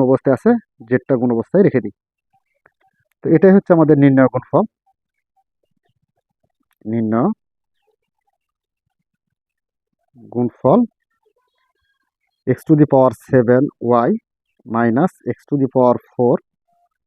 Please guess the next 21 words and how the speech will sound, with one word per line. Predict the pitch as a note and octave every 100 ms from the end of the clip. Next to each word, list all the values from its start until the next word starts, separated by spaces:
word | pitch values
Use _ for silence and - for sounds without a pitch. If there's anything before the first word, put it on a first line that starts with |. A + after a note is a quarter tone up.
| _
y | - B2+ C3
to | D#3
the | C#3+ -
power | C3 B2+ B2+ - _ _ _ _ _
four | C3+ B2 F#3+ _ _ _ _ _ _ _ _ _ _ _ _
plus | B2+ B2 F3 - _ _ _ _ _ _ _ _ _ _ -
three | - C#3+ D#3+ G#3 - _ B2+
x | -
to | - D#3+
the | D#3
power | C#3 C3 B2 _
five | B2+ B2 F#3 - _ _ _ _ _ _ _ A2+
ওয়াই | B2 B2+
স্কয়ার | - - B2+ G#3+ _ _ _ _ _ A#2 G#2
জেড। | C3 A2 - _ _ _ _ _ _ _ _ _ _ -
তো | C#3+ F3+
এটাই | G#3 E3+
হচ্ছে | F3 -
আমাদের | D3+ B2 F3+ - _ _ _ _ _ _ _ _ _ _ _ _ _ _ _
সমাধান | C#3+ C#3 A#2+ A3 G3
বারো | B2+